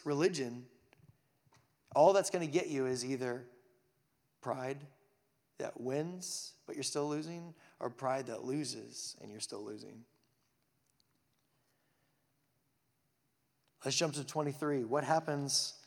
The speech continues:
on the other side? Verse twenty-three.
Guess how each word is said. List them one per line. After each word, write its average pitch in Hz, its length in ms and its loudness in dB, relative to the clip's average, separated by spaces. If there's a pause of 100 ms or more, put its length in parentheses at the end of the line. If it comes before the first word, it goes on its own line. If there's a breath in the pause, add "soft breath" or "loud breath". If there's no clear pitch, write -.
(160 soft breath)
on 127 80 -6
the 131 80 2
other 170 140 4
side? 104 340 0 (800 soft breath)
Verse 147 160 2
twenty-three. 147 560 2